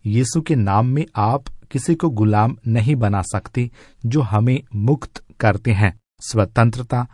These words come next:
हमारे लिए बपतिस्मा में दिया गया एक उपहार है। संत पापा ने कहा,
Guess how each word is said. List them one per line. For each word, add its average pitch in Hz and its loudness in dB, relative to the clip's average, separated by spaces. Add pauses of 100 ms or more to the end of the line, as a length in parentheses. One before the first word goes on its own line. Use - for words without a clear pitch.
हमारे 139 2
लिए 165 -2
बपतिस्मा 120 -4
में 147 -2
दिया 110 2
गया 92 -4 (360)
एक 139 0 (120)
उपहार 101 0
है। 90 -2 (540)
संत 131 0 (140)
पापा 107 2
ने 104 4
कहा, 92 0